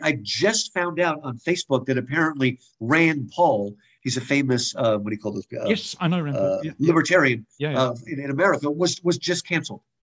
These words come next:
Speaker 2: Yeah.
Speaker 1: Was knocked off of
Speaker 2: Surprised.
Speaker 1: Facebook or something.
Speaker 2: I'm not surprised.
Speaker 1: It's crazy. My, my good friend, uh, Eric Metaxas, who speaks the truth no matter what the cost,
Speaker 2: Yeah.
Speaker 1: he's been completely knocked off of YouTube. It's, it's unbelievable
Speaker 2: He,
Speaker 1: what's
Speaker 2: he wrote a
Speaker 1: happening. They, they
Speaker 2: fant-
Speaker 1: would do the same thing to Plato.
Speaker 2: he wrote a fantastic biography of Bonhoeffer.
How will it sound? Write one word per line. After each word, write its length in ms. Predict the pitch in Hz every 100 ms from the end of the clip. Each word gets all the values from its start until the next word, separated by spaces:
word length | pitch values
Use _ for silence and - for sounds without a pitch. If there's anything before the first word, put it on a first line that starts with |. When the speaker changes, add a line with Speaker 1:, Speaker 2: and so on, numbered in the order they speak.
| _ -
Speaker 2:
Yeah. 80 | 123
Speaker 1:
Was 160 | 123 120
knocked 260 | 147 -
off 160 | 147 127
of 60 | 131
Speaker 2:
Surprised. 280 | 147 139 -
Speaker 1:
Facebook 180 | 131
or 40 | 120
something. 340 | 135 131 - -
Speaker 2:
I'm 100 | 135
not 180 | 131 139
surprised. 240 | - 139 -
Speaker 1:
It's 40 |
crazy. 300 | 170 156 131
My, 140 | 135
my 180 | 135 143
good 200 | 135 175
friend, 380 | 175 160 151 131
uh, 80 | 127
Eric 280 | 127 151 147
Metaxas, 580 | 131 131 143 139 107 -
who 60 | 113
speaks 400 | - - 165 -
the 80 | 135
truth 300 | 135 160 143
no 80 | 135
matter 200 | 135 131
what 120 | 131 127
the 60 |
cost, 280 | 127 147 127
Speaker 2:
Yeah. 80 | 143 -
Speaker 1:
he's 160 | 147 147
been 180 | 135 -
completely 420 | 120 139 147 131
knocked 260 | 127 120 123
off 120 | 117
of 60 | 117
YouTube. 360 | 139 135 110 - _ _ _
It's, 240 | - 135 -
it's 120 | 160
unbelievable 520 | 156 131 151 151 127
Speaker 2:
He, 60 | -
Speaker 1:
what's 100 | 160
Speaker 2:
he 60 | 220
wrote 180 | 226
a 40 | 151
Speaker 1:
happening. 240 | - 170
They, 60 | 160
they 20 |
Speaker 2:
fant- 40 | 294
Speaker 1:
would 60 | 247
do 80 |
the 80 | -
same 220 | - 139 -
thing 100 | 120
to 80 |
Plato. 240 | - 117 175
Speaker 2:
he 60 |
wrote 180 | 208 196
a 60 | 151
fantastic 680 | 156 147 135 202 - -
biography 400 | 131 143 131 139
of 80 | 123
Bonhoeffer. 580 | 110 180 139 107 - 90